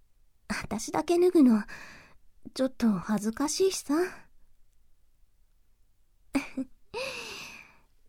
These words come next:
ありがとう。じゃあ、服脱ぐから、あなたも。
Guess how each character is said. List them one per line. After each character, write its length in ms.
あ 140
り 140
が 200
と 100
う。 40
じ 80
ゃ 40
あ、 180
服 340
脱 140
ぐ 120
か 160
ら、 320
あ 120
な 180
た 180
も。 180